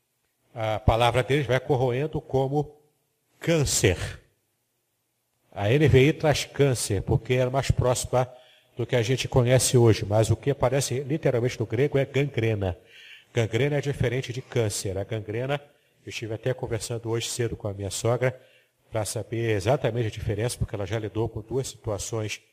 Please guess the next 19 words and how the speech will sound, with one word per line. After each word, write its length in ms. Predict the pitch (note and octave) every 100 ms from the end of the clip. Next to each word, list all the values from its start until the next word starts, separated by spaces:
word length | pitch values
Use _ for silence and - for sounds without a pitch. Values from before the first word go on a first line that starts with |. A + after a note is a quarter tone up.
| _ _
uma 160 | G#2 G#2
de 100 | G#2
câncer 500 | - A#2 A#2 A#2 G2
e 60 |
outra 280 | G2+ A2 G#2+
de 140 | - G2+
gangrena 500 | A2 F#2 G2 G#2 G2
também. 420 | F#2+ G2 G#2 B2 _ _ _ _ _ _ _ _ _ _ _ _ _ _ _ _ -
A 80 | A2
gangrena 440 | A#2 G#2+ B2 C#3+
acontece 640 | C#3+ B2 - B2+ B2+ - C3+
quando 580 | - C3 B2+ A#2+ A2 - - _ -
uma 160 | A#2
parte 720 | - D3 D3+ B2 - - D#3
do, 260 | D3 A#2+ A2+
do, 520 | - - A2 G#2+ G#2
do 80 | -
órgão 480 | A2 C#3+ C3 - F#2+
humano 420 | F#2+ G#2+ A#2+ C3+